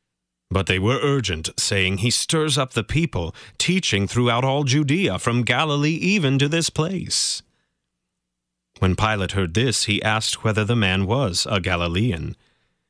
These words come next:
And when he learned that he belonged to Herod's jurisdiction, he sent him over to Herod, who was himself in Jerusalem at that time.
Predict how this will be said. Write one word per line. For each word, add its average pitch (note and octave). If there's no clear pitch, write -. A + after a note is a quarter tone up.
And F#2+
when D#3
he F#3+
learned D3
that A#2
he A#2+
belonged G#2+
to G2+
Herod's A2+
jurisdiction, E2
he F#2
sent A#2
him B2+
over B2+
to F#2+
Herod, E2
who B2+
was B2+
himself A#2
in D3
Jerusalem G2
at F2
that E2+
time. E2+